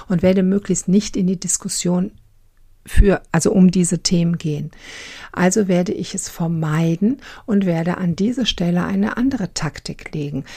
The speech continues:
Dann werde ich mich vielleicht zurückziehen. Nehmen wir jetzt mal das Beispiel zurückziehen. Ich ziehe mich also aus der ganzen Situation zurück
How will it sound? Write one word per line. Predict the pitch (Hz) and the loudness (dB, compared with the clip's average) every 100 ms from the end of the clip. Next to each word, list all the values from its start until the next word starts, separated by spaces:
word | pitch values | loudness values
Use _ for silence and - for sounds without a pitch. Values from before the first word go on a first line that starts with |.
| - - | -18 -6
Dann | - 180 175 | 0 2 4
werde | 185 196 - | 2 2 0
ich | 180 - | -4 -4
mich | 165 - | -4 -4
vielleicht | 160 143 - | -6 -6 -6
zurückziehen. | - 175 139 - - - 196 196 | -8 -4 -4 -4 -4 2 6 6
Nehmen | 269 285 | 8 8
wir | 247 | 6
jetzt | 208 - | 4 2
mal | 180 | 0
das | 160 | 0
Beispiel | - 156 160 - 156 | 0 -2 0 -2 -4
zurückziehen. | - 147 135 - 151 147 | -4 -8 -8 -8 -6 -6
Ich | - | -6
ziehe | - 247 220 | 0 2 4
mich | 196 - | 2 -2
also | 180 170 | -4 -4
aus | 143 - | -4 -4
der | 170 | -2
ganzen | 175 185 180 | -2 -2 -4
Situation | 165 - 160 143 - 156 | -4 -4 -6 -4 -4 -4
zurück | - 170 233 - | -6 -4 -2 -2